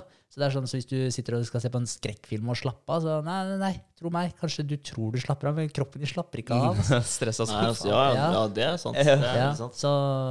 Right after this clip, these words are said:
Speaker 1: nei, så det er verdt å bite seg merke i.
Speaker 3: Ja.
Speaker 2: Ja, det er
Speaker 1: Er
Speaker 2: det.
Speaker 1: det.
Speaker 2: Det er det.
Speaker 3: Det er mye negativt, men, eh, det er faen mye positivt også.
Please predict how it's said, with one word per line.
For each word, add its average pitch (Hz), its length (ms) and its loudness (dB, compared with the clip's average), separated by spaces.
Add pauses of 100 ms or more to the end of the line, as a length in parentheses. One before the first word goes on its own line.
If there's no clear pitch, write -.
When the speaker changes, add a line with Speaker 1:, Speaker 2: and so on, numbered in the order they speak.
(200)
Speaker 1:
nei, 165 120 0 (140)
så - 80 -10
det 165 100 -2
er 165 80 0
verdt 143 100 -2
å 151 80 0
bite 156 160 0
seg 147 80 0
merke 131 220 0
i. 147 100 2
Speaker 3:
Ja. - 100 -4 (280)
Speaker 2:
Ja, 107 220 -8
det - 80 -10
er - 60 -6
Speaker 1:
Er 139 40 -4
Speaker 2:
det. 139 160 -6
Speaker 1:
det. 143 80 -20
Speaker 2:
Det - 120 -20
er - 40 -16
det. - 120 -16 (320)
Speaker 3:
Det 101 120 -6
er 104 60 -6
mye 107 180 -6
negativt, 95 380 -10
men, 107 160 -8
eh, 104 260 -8
det 101 140 -8
er 104 140 -10
faen 127 340 -10
mye 120 100 -10
positivt - 440 -14
også. 135 320 -6